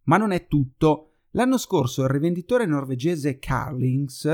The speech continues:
per esempio, ha lanciato una collezione interamente digitale per combattere il fenomeno del "indossa una volta, fai un selfie e butta via",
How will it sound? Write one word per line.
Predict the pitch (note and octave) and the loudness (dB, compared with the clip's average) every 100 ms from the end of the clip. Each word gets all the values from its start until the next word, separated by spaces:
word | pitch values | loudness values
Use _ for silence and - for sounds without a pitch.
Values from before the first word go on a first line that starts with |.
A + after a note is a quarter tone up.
| F#3 - _ | 0 -4 _
per | - C#3+ | -8 -6
esempio, | B2 C3 A#2+ C3+ C3+ F#3 - _ _ - | -6 -6 -8 -4 -2 -4 -6 _ _ -4
ha | A#3+ | 0
lanciato | C4+ B3+ D3+ A#2+ - B2 | 0 0 0 0 0 2
una | B2+ B2 - | 2 -2 -2
collezione | C#4 C4 B3 - - D#3 C#3+ C#3 - | 0 0 -2 -8 -2 0 2 0 -2
interamente | - G#3 F#3+ F3 D3 D3 E3+ E3 | 0 0 2 2 2 2 2 0
digitale | C#3 B2 C3 C3 A2+ G#2 A2+ C#3+ - _ - | -2 -2 -4 -2 -2 -2 -2 -4 -6 _ -4
per | A3+ | -2
combattere | - C4 A#3+ B2 - C3+ | 0 2 4 2 2 0
il | D#3 | 0
fenomeno | A#3 A3+ D#3+ D#3 D#3+ E3+ | 0 2 2 2 2 0
del | E3 C#3 A#2+ A#2 - _ - | 2 2 0 -4 -8 _ -2
"indossa | A#2 A#2+ G#3 - A#3 | 0 2 2 2 -2
una | G#3+ | 2
volta, | F3 B2 A2+ G#2+ - _ _ | 0 0 -2 -8 -8 _ _
fai | - F#3 E3+ | 0 0 0
un | A3 | -4
selfie | - - A2+ G#2+ - - - | -4 -4 -4 -8 -4 -4 -4
e | - C3 | 0 2
butta | B2+ B2+ C3 A#2+ | 4 2 -2 -4
via", | A#2+ A2 G#2 | -4 -6 -10